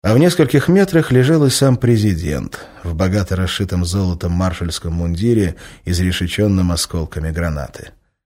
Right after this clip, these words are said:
Еще пара секунд, и он бы скрылся в зарослях. По инерции Волк дал короткую очередь. Крупное тело дернулось от ударов пуль, завершающие точки были поставлены.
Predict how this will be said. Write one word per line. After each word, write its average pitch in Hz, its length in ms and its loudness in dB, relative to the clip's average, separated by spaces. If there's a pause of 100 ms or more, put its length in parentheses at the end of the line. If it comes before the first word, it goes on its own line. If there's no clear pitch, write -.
(340)
Еще 101 260 0
пара 110 280 4
секунд, 113 540 2
и - 20 2
он 113 180 4
бы 110 100 0
скрылся 110 500 0
в 104 60 0
зарослях. 87 680 -4 (540)
По 117 120 2
инерции 160 420 4
Волк 135 340 4
дал 120 180 4
короткую 113 580 2
очередь. 80 500 -4 (380)
Крупное 98 440 -2
тело 101 260 2
дернулось 87 600 0
от 85 120 -8
ударов 92 480 -4
пуль, 147 280 0 (640)
завершающие 117 840 0
точки - 440 -4
были 82 340 -2
поставлены. - 800 -12